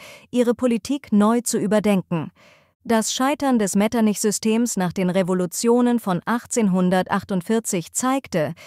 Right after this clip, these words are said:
dass die Repression allein nicht ausreichte, um die tiefgreifenden gesellschaftlichen Veränderungen aufzuhalten. Die Industrialisierung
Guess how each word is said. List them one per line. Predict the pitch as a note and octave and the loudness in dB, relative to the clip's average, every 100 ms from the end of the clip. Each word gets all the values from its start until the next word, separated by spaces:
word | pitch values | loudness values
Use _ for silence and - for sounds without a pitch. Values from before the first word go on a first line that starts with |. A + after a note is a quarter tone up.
| - - _ | -20 -20 _
dass | B3+ A#3+ | -4 -2
die | C4+ | -2
Repression | B3+ B3+ A#3+ A3+ C4+ C#4 C4+ | 0 0 -2 -2 0 0 2
allein | G#3+ G#3 G#3 A#3+ C4+ F3+ | 0 2 2 2 2 2
nicht | F3 - | 0 -2
ausreichte, | F3+ F#3 F#3+ G3 F#3+ - F#3 F3+ - - | 0 0 0 0 0 0 0 0 -10 -8
um | - A3 | 2 2
die | G#3+ G3 | 2 -4
tiefgreifenden | - D4 - - G3 G3 G3+ F#3+ F#3+ | -2 -4 -4 0 2 2 0 0 0
gesellschaftlichen | F#3 F3 G#3 - A#3 - A#3+ A3 | 0 0 0 0 -6 -4 -2 -2
Veränderungen | - F#3 A#3 A3+ F3+ F#3 F#3+ | -2 -2 0 2 2 0 0
aufzuhalten. | G3 G3 - F#3+ F3+ F3 F3 F3 - - - _ _ | -2 -4 -4 -2 0 -2 -2 -6 -6 -20 -20 _ _
Die | B3 | -2
Industrialisierung | B3+ D#4+ E4+ - C4 A#3 G#3+ F3 E3 F3 G#3+ C4+ D4+ | 0 -2 -2 -2 0 2 2 0 0 0 0 -2 -4